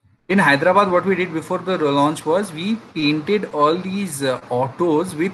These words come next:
ikea colors. So if you look here, these are all ikea fabric. So we used ikea textiles, decorated these things,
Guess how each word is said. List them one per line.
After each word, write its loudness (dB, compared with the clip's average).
ikea 0
colors. -2
So -2
if -16
you 0
look 0
here, 2
these 0
are 4
all 4
ikea -2
fabric. 0
So -4
we -2
used 0
ikea 0
textiles, -2
decorated 0
these -6
things, 0